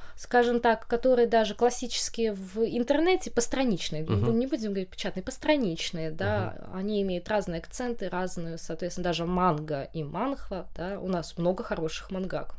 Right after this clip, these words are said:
Speaker 1: Вот прям много, потому что, говорю, двадцать лет, пока была
Speaker 2: Мгм.
Speaker 1: и росла манга, мангак куча. Но мангаку <laughs> посади рис-, нарисовать вебтун, это будет очень тяжело, очень тяжело. Другой формат, другие особенности,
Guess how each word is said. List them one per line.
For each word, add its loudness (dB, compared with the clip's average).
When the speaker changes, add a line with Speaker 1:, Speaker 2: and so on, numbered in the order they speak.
Speaker 1:
Вот -2
прям -2
много, 0
потому 0
что, -2
говорю, -2
двадцать -2
лет, -4
пока -8
была -4
Speaker 2:
Мгм. -2
Speaker 1:
и -6
росла -4
манга, 4
мангак 0
куча. -8
Но -4
мангаку 2
<laughs> -4
посади 6
рис-, 2
нарисовать 0
вебтун, -2
это -2
будет -8
очень -8
тяжело, -6
очень -6
тяжело. -10
Другой -4
формат, -4
другие -6
особенности, -4